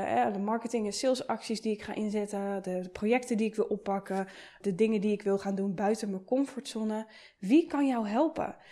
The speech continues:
We zijn als ondernemer natuurlijk vaak alleen bezig, alleen aan de slag met ons eigen bedrijf. En we vergeten dat we het niet alleen hoeven te doen. Er zijn mensen die al veel verder zijn dan jij. Er zijn mensen die, eh,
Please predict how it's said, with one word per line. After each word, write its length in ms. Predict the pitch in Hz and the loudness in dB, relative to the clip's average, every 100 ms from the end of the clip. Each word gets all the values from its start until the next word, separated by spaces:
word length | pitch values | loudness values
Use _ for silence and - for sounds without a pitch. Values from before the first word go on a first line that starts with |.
| - - | -16 -8
We 80 | |
zijn 160 | 226 269 | -2 0
als 120 | 277 | 0
ondernemer 720 | 269 269 254 262 277 233 233 - | 0 0 2 2 2 2 -2 -2
natuurlijk 600 | 233 226 254 226 226 - | -2 2 2 2 -2 -10
vaak 380 | - 220 - - | -2 -2 -2 -4
alleen 560 | 214 214 196 247 320 349 - - | 0 2 4 6 6 4 -6 4
bezig, 480 | 254 277 285 320 - | 6 6 4 -2 -2
alleen 320 | 208 208 294 | 0 2 2
aan 80 | 269 | 0
de 60 | 226 | -4
slag 360 | - 240 269 | -6 -6 -6
met 140 | 233 208 | -8 -8
ons 140 | 208 | -8
eigen 280 | - - - | -4 -2 -2
bedrijf. 420 | 202 202 214 240 - - - - - - | -2 0 0 -2 -8 -20 -20 -20 -20 -2
En 240 | 240 240 240 | 2 4 4
we 120 | 233 | 2
vergeten 520 | 233 - 285 285 240 | 2 2 4 4 0
dat 240 | 214 226 226 | 0 -2 -2
we 100 | 214 | -2
het 300 | 214 208 - | -4 -6 -6
niet 300 | 190 233 233 | 0 2 2
alleen 380 | 214 214 240 233 | 2 4 4 2
hoeven 260 | 208 208 | -2 -4
te 120 | 196 190 | -4 0
doen. 280 | 262 196 - - - - - | 0 0 -10 -20 -20 -14 -2
Er 140 | 226 | 0
zijn 320 | 226 240 254 | 2 4 4
mensen 420 | 226 247 277 233 208 | 4 4 2 2 0
die 180 | 220 | 0
al 100 | 208 | 0
veel 220 | 202 220 214 | 2 2 2
verder 300 | 220 240 220 | 2 0 0
zijn 220 | 202 196 | -2 -2
dan 160 | 196 | -2
jij. 400 | 196 202 214 185 - | -2 -2 -2 -4 -6
Er 140 | 196 | -6
zijn 260 | 214 208 208 | -4 -2 0
mensen 480 | 214 226 - 202 202 - - | -2 -2 0 0 -2 -12 -10
die, 420 | 180 208 208 - | -2 0 0 -2
eh, 280 | 196 190 | -4 -2